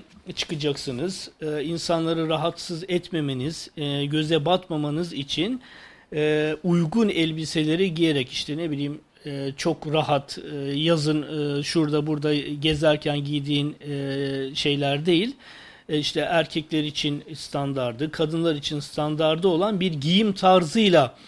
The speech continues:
e, oralarda bulunmamız gerekiyor. Evdeysek de namaz kılarken hakeza buna dikkat etmemiz gerekiyor.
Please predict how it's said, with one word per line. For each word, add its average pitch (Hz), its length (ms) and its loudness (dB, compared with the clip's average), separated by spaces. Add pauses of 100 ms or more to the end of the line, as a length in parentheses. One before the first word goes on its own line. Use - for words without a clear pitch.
(340)
e, 151 180 2
oralarda 160 680 6
bulunmamız 170 520 2
gerekiyor. 160 560 2
Evdeysek 190 600 8
de 233 100 4
namaz 202 300 4
kılarken 190 460 2
hakeza 170 640 0 (340)
buna 185 180 2
dikkat 180 320 -2
etmemiz 175 400 -2
gerekiyor. 165 440 0